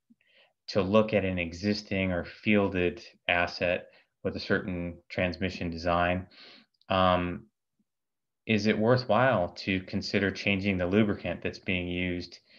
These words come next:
um, in that, uh, transmission? Um, is it,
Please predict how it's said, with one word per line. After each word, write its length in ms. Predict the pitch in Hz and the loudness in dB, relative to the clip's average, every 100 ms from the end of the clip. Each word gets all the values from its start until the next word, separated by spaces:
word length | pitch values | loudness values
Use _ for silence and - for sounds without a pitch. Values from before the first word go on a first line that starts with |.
| - - _ - | -20 -20 _ -2
um, 360 | 90 87 85 - | 0 0 -2 -2
in 240 | 92 90 | -2 -2
that, 400 | 87 87 85 - - - | -2 -2 -2 -6 -16 -8
uh, 160 | 90 87 | -6 -6
transmission? 800 | - 87 87 98 98 - 71 - - - - - | -4 -4 -2 -2 -2 -6 -10 -14 -20 -20 -20 -4
Um, 460 | 92 90 87 85 - | 0 2 0 -2 -4
is 260 | 101 90 92 | -2 0 0
it, 360 | 90 90 - | -2 -4 -14